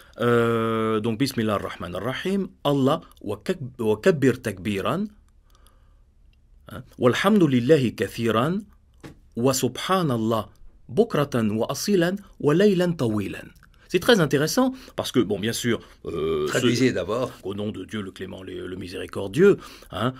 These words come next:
Speaker 1: euh, Dieu, euh, wa kabbir takbiran, euh, euh,
Speaker 2: Célèbre
Speaker 1: euh,
Speaker 2: Dieu.
Speaker 1: célèbre, euh, voilà,
Speaker 2: Oui.
Speaker 1: euh, célèbre sa, comment dire, euh, sa, sa, sa louange, hein, walhamdulillahi kathiran, et,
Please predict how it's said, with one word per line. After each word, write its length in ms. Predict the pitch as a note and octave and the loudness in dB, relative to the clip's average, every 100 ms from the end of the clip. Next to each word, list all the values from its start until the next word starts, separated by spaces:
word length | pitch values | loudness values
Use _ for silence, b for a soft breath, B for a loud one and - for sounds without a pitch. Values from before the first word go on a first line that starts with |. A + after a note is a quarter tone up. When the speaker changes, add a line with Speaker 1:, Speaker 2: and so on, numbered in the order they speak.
| B - | B -8
Speaker 1:
euh, 120 | G2+ | -6
Dieu, 440 | F2+ A#2+ F#3+ G#3 E3 B - | 0 6 8 8 4 B -2
euh, 1400 | A2+ A2 G#2 G#2 G2+ F#2+ F#2+ F#2+ F#2 F2+ F2+ F2 E2+ D#2 | 0 2 2 2 2 2 2 0 0 -2 -2 0 0 0
wa 120 | D#2 | -2
kabbir 380 | - F2+ G#2+ G2+ | -6 -2 0 0
takbiran, 640 | G#2 F2 G#2+ G#2+ G#2 G2 F2+ | -6 -4 0 2 2 0 -6
euh, 560 | E2+ E2+ E2 D#2+ D#2 - B B B - | -8 -8 -8 -10 -12 -16 B B B -14
euh, 560 | D2+ D#2 C#2+ C#2+ C#2+ | -12 -12 -12 -14 -14
Speaker 2:
Célèbre 400 | C#2+ C#3+ D3 B2+ | 0 2 4 2
Speaker 1:
euh, 100 | - | 0
Speaker 2:
Dieu. 100 | G#2+ | 2
Speaker 1:
célèbre, 540 | D#3 D3+ D3 D3 A#2 A#2+ | 8 10 12 10 8 2
euh, 140 | A2+ | 0
voilà, 280 | G#2+ A2 G2+ | -2 -2 -2
Speaker 2:
Oui. 60 | F#2 | -4
Speaker 1:
euh, 300 | F2+ F2 E2+ | -6 -8 -8
célèbre 500 | - G2+ G#2 E2+ - | -6 -4 -4 -4 -10
sa, 220 | - E2+ E2 - | -12 -12 -12 -12
comment 200 | F2+ F2+ | -14 -14
dire, 240 | E2+ - D#2+ | -14 -14 -14
euh, 100 | E2 | -14
sa, 480 | - D#2+ - - - | -12 -12 -12 -14 -12
sa, 180 | - - | -12 -12
sa 160 | - | -12
louange, 480 | F2 C3+ F#3+ G3 D3+ B B - | -6 0 2 2 0 B B -4
hein, 180 | G2 A2+ b | -4 -4 b
walhamdulillahi 800 | G2 - G#2+ G2+ F#2 G2 A2 G2 | -8 -4 -2 -2 -2 -4 -4 -6
kathiran, 640 | F2+ F#2+ G#2+ A2 A2 G#2 F#2+ B B - | -10 -8 -2 0 2 2 0 B B -8
et, 260 | G#2+ A2 | -4 -4